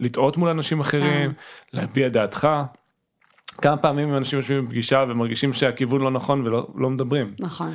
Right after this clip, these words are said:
Speaker 1: אז אני חושב שלייצר סביבה של, אה, ביטחון, כאילו, בתוך הצוות, מול האנשים, זה אחד הדברים הכי, הכי קריטיים, אה, באותו הקשר, של לייצר נגישות. אז זה, זה שלושת הדברים שבעיניי, כאילו, הם מאוד, מאוד חשובים, בשביל לייצר סגנון תקשורת שהוא לא מייצר דיסטנס, אלא מייצר קרבה.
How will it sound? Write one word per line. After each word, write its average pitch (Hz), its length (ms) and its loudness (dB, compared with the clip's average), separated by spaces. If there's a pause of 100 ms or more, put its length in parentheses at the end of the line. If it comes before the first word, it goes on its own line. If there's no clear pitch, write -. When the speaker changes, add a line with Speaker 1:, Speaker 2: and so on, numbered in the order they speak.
(540)
Speaker 1:
אז - 320 -6 (180)
אני - 80 -16
חושב 160 140 0
שלייצר 147 480 2
סביבה 123 320 -2
של, 113 320 -2 (120)
אה, 104 60 -8
ביטחון, 131 520 0
כאילו, 117 160 0
בתוך 110 280 -2
הצוות, 151 600 -2 (220)
מול 127 140 0
האנשים, 139 600 -2
זה 107 100 -8
אחד 123 200 -2
הדברים 113 420 -2
הכי, - 240 -4
הכי - 160 -8
קריטיים, 113 540 -4 (640)
אה, 107 200 -6
באותו 117 200 0
הקשר, 120 260 -2 (220)
של - 200 -12
לייצר 117 240 -4
נגישות. 113 580 -6 (300)
אז 117 180 -2
זה, 170 380 2
זה 156 160 0
שלושת 180 180 -2
הדברים 156 420 0
שבעיניי, 127 520 -2
כאילו, 123 260 -2
הם 113 100 -2
מאוד, 120 140 0
מאוד 123 140 -4
חשובים, 151 540 -2
בשביל 127 200 -2
לייצר 147 380 0
סגנון 131 300 -2
תקשורת 143 440 -2
שהוא 117 140 -6
לא 120 120 -2
מייצר 117 360 -6
דיסטנס, 156 640 -2
אלא 113 200 -2
מייצר 113 340 -4
קרבה. 110 400 -6